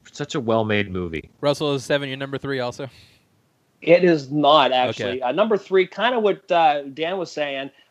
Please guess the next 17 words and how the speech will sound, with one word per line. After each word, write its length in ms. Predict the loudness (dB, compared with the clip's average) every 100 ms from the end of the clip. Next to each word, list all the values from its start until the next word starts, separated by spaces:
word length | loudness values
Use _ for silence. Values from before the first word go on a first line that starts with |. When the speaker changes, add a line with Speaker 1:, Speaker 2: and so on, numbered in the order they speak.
| -2
Speaker 3:
Um, 360 | 0 0 -2 2
I 180 | 2 2
kinda 340 | -2 -2 -2
subbed 380 | 0 4 4 4
out 260 | 0 0
Casino 480 | -6 -12 -10 -8 -8
for 500 | -8 0 0 2 -4
what 240 | -4 -4 0
Chance 300 | 0 0 -4
just 180 | -6
talked 240 | -4 -4 -4
about, 220 | -6 -4
Heat. 400 | -2 -2 -2 -14 -20 -20 -14 2
Um, 440 | 4 6 2 -4 _
Michael 300 | 0 2 2
Mann's 320 | -4 -4 -6 -6
film, 380 | -4 -2 -4